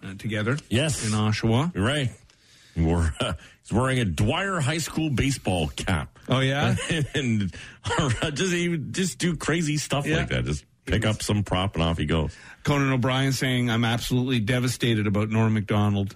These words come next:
Speaker 1: He certainly showed up on the Conan show a lot. He
Speaker 2: Oh,
Speaker 1: was
Speaker 2: so
Speaker 1: always
Speaker 2: good.
Speaker 1: so funny." He said, "Norm had the most unique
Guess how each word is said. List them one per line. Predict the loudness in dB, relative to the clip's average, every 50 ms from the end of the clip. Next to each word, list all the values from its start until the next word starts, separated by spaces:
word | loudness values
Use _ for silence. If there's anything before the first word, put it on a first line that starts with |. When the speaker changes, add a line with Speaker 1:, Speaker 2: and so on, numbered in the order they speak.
| -4 -2
Speaker 1:
He | -2
certainly | -2 0 0 -2 0 2 0
showed | 0 2 0 0 2 2
up | 0 0
on | 0 -2
the | -2 -2
Conan | 0 0 2 4 4 4 2 2
show | 0 0 0 2 2 2
a | 2 2
lot. | 2 2 2 2 0 0 0
He | 0
Speaker 2:
Oh, | 0 0
Speaker 1:
was | 0 0
Speaker 2:
so | 0 2 2 2
Speaker 1:
always | 2 0 0 0
Speaker 2:
good. | 0 0 0 0 -2
Speaker 1:
so | -4 -2 0 2 2 2
funny." | 2 2 2 2 2 0 -2 -6 -16 -20 -20 -20 -20 _ -6
He | -2
said, | 0 2 2 2
"Norm | 2 2 2 2 2
had | 0 0 0 0
the | 0
most | 2 2 2 0 -2 -4 -2
unique | 0 0 2 2 2 0 0 -2 -6 -8 -14